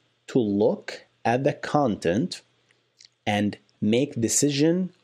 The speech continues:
on the application layer. So if that's the case, then it does not depend on the statefulness of the protocol itself.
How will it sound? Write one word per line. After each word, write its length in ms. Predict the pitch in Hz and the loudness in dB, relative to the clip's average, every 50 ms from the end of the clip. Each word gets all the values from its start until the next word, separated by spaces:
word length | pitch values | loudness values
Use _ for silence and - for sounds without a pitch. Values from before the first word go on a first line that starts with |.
| _ - | _ -2
on 160 | 101 107 107 | 0 0 2
the 120 | 104 104 | 2 2
application 640 | 87 104 - - 98 - - 110 104 - - 104 98 | 0 0 0 -2 -2 2 2 2 2 2 0 0 0
layer. 340 | 92 90 85 78 73 - - _ _ _ _ _ _ _ _ | 0 2 2 0 0 -2 -6 _ _ _ _ _ _ _ _
So 480 | - - - 131 117 113 110 101 - - - _ _ _ _ _ _ - | -10 -2 2 4 4 4 4 2 -2 -6 -16 _ _ _ _ _ _ -2
if 140 | 117 98 | -2 0
that's 320 | 92 113 - 151 175 - - | 2 2 4 4 2 2 2
the 120 | 156 156 | 0 0
case, 640 | 156 - 175 156 123 104 101 98 - - - - - _ _ _ _ _ - | 2 2 2 4 4 4 2 2 0 -2 -2 -4 -8 _ _ _ _ _ -6
then 300 | 104 104 107 107 104 - - | -2 0 2 2 0 0 0
it 120 | 120 117 | -2 0
does 220 | 107 110 107 98 107 | 2 0 0 2 2
not 340 | 113 127 147 170 165 147 | 2 2 2 2 0 -2
depend 460 | 139 151 143 - 160 156 151 151 139 - | -4 -4 -2 0 0 2 2 2 0 0
on 160 | - 113 110 | 0 0 2
the 80 | 110 | 0
statefulness 800 | 107 - - - 135 135 131 - - 127 120 120 120 117 - - | 0 0 0 0 0 0 0 0 0 0 2 2 0 0 0 0
of 160 | 107 104 - | 0 0 2
the 100 | - 101 | 0 0
protocol 500 | - - 113 110 110 113 110 - 113 107 | 2 2 2 2 2 2 2 2 2 2
itself. 520 | 98 - - - 104 104 110 139 - - | 2 0 0 2 2 2 2 2 -2 -6